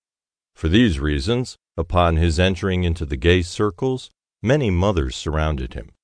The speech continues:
striving which should describe with least truth their languishing or romping favorites.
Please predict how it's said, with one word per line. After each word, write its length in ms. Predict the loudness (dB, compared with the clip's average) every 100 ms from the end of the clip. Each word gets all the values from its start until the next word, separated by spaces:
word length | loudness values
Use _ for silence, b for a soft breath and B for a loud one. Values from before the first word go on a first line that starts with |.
| _ _
striving 640 | 0 4 4 4 0 -4 -8 _
which 240 | 0 0
should 240 | 0 -4 -2
describe 600 | -2 -4 0 0 0 -2
with 260 | -4 -4 -10 -4
least 380 | 0 0 -4 -8
truth 460 | -2 -2 -2 -8 -4
their 220 | -2 -2
languishing 920 | 0 2 2 0 -4 -6 -8 -6 -6
or 240 | -6 -6 -10
romping 640 | -4 0 0 0 -2 -4
favorites. 720 | -2 -2 -2 -6 -14 -14 -16